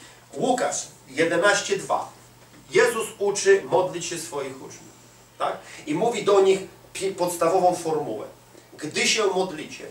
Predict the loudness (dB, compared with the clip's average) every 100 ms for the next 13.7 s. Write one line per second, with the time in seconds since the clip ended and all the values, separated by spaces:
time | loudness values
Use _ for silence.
0 | -16 -6 -4 -2 -4 -8 -12 -18 -20 -20
1 | -20 -20 _ _ -20 -20 _ -20 -18 -18
2 | -20 -16 -6 -4 -4 -8 -12 -14 -16 -14
3 | -16 -16 -14 -2 0 0 0 -2 -2 -6
4 | -8 -12 -16 -18 -10 0 6 8 8 8
5 | 8 6 4 4 2 0 0 0 0 -4
6 | -14 -6 0 0 0 -2 -2 -2 -2 -4
7 | -12 -16 -20 -20 -20 -20 -20 _ _ _
8 | _ _ -14 -6 -2 -2 -4 -12 -20 -4
9 | 4 6 8 6 2 -2 -14 -4 -2 0
10 | 0 2 2 4 2 0 -4 -6 -4 -4
11 | -2 2 2 2 4 4 4 2 -2 -4
12 | -2 -2 -2 -4 -4 2 2 2 -4 -6
13 | -8 -8 -6 -4 0 0 0